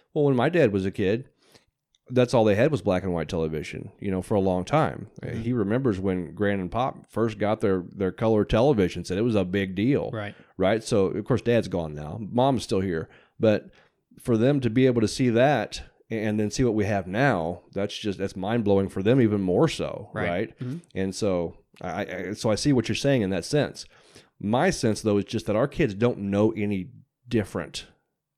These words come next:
Speaker 1: I mean, and, and who knows what's gonna come about between now and, and they, they might be talking about this same shit when they're our age.
Speaker 2: Mm-hmm.
Speaker 1: About, you know,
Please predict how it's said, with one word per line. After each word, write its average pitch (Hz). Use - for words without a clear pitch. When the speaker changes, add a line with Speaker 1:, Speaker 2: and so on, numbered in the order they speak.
Speaker 1:
I 104
mean, 110
and, 123
and 135
who 196
knows 214
what's 175
gonna 165
come 151
about 135
between 131
now 123
and, 110
and 110
they, 113
they 117
might 120
be 113
talking 113
about 107
this 110
same 113
shit 113
when 104
they're 104
our 104
age. 95
Speaker 2:
Mm-hmm. 117
Speaker 1:
About, 101
you 110
know, 107